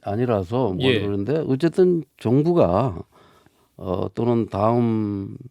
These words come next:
Speaker 1: 정부가,
Speaker 2: 예.
Speaker 1: 어,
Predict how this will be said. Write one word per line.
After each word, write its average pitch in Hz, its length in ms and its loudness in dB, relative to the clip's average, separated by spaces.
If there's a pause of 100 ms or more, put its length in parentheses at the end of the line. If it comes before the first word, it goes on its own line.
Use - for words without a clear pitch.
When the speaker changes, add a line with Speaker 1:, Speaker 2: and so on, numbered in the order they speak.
(100)
Speaker 1:
정부가, 107 760 -2
Speaker 2:
예. 107 200 -8 (800)
Speaker 1:
어, 101 720 -4